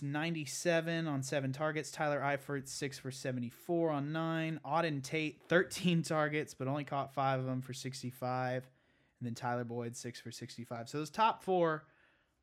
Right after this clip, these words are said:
pretty even all the way through. Joe Mixon got four,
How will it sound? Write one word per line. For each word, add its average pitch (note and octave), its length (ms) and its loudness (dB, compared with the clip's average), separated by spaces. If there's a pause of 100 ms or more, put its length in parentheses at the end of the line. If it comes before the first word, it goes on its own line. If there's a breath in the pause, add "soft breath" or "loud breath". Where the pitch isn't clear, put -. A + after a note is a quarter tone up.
(440)
pretty A#3 200 4
even F#3+ 380 2
all C3+ 100 0
the C3+ 80 0
way C3 100 0
through. B2 320 -6 (140)
Joe D3+ 140 0
Mixon D#3+ 440 -2
got C3+ 260 -2
four, C#3+ 400 0